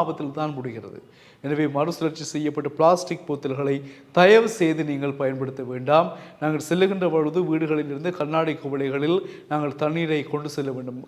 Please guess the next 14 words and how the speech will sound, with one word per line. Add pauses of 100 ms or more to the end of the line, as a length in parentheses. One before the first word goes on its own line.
கண்ணாடி
போத்தல்களில் (380)
கொண்டு
செல்லுதல்
பாதுகாப்பானது. (400)
கடைகளில்
வாங்கி (100)
நாங்கள் (380)
உடனே
குடிக்கின்ற
பொழுது (360)
எங்களுக்கு (140)
தாகம்
தீர்ந்தாலும்